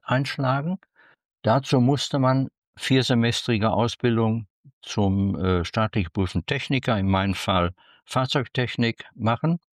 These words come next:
Und, äh, das erschien mir sehr attraktiv, Bedingungen aber auch Z zwölf.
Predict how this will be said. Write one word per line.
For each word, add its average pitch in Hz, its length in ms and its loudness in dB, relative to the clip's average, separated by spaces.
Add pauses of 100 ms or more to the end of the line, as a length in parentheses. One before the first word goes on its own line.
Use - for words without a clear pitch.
(1000)
Und, 131 460 0
äh, 123 320 2
das 127 320 -2
erschien 127 440 0
mir 113 160 2
sehr 104 460 0 (440)
attraktiv, 120 720 -2 (140)
Bedingungen 117 560 0
aber 107 260 0
auch 117 320 0
Z - 220 -8
zwölf. - 460 -4